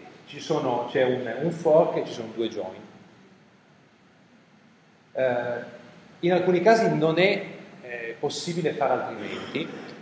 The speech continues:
In questo caso in realtà lo posso disegnare, eh, in maniera strutturata e lo posso disegnare in questo modo in particolare. Quindi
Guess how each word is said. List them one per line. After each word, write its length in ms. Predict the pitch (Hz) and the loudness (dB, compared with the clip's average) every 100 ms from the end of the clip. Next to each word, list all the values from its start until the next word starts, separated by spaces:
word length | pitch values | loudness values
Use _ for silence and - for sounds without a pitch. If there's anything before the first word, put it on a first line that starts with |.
| - | -10
In 140 | 180 170 | -4 4
questo 280 | 190 226 220 | 6 6 6
caso 680 | 190 190 196 202 160 - - | 8 8 6 4 2 0 0
in 100 | 151 | 6
realtà 720 | 185 - 151 151 - - - 269 - - - | 6 6 4 4 0 -6 -4 -4 -2 -6 -2
lo 120 | 156 147 | 2 2
posso 260 | 147 - | 2 0
disegnare, 840 | 147 139 147 135 123 123 135 135 - | -6 -6 -4 -2 0 4 2 0 -6
eh, 120 | 120 117 - | -10 -10 -8
in 100 | 127 | -6
maniera 280 | 117 110 | -4 -4
strutturata 760 | - 117 - 117 104 92 - - | -4 -8 -6 0 0 0 -6 -2
e 100 | 143 | 2
lo 100 | 143 | 4
posso 200 | 143 - | 4 2
disegnare 320 | 135 151 135 | 2 6 6
in 80 | 123 | 6
questo 240 | 120 - 117 | 4 0 0
modo 320 | 95 95 101 | 0 -2 -4
in 80 | - | -8
particolare. 600 | - - - 92 92 - - - - - - - - - - _ - - - - - - - - - - - 95 | -16 -10 -6 -4 -4 -8 -14 -20 -20 -20 -20 -20 -20 -20 -20 _ -20 -20 -20 -20 -20 -20 -20 -20 -20 -20 -14 -6
Quindi 340 | 110 104 95 | -2 -2 -4